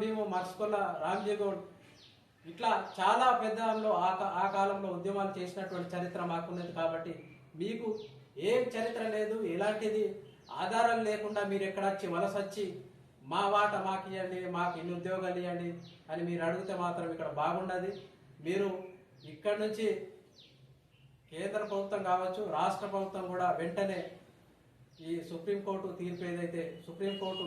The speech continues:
నోటీసులు ఏదైతే ఇచ్చిందో ఆ నోటీసులు కేంద్ర ప్రభుత్వం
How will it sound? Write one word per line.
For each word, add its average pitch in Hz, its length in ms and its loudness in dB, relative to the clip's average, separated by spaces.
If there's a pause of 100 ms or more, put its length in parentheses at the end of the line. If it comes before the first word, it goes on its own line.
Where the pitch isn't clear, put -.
(120)
నోటీసులు 175 440 -4
ఏదైతే 165 320 -2
ఇచ్చిందో 180 360 -6 (560)
ఆ 156 40 4 (160)
నోటీసులు 208 400 -2 (140)
కేంద్ర 196 300 0
ప్రభుత్వం 196 320 0